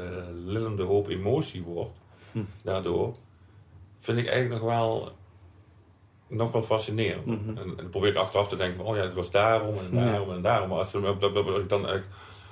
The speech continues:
Speaker 1: overspoeld word door, eh, ik had het nou,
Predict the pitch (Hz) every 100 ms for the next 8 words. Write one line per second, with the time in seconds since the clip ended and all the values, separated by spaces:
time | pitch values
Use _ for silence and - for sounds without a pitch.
0 | - - 113 107 98 - 175 190 127 -
1 | - 90 92 92 92 90 92 - - -
2 | 50 - - - - - - - - -
3 | 170 165 143 135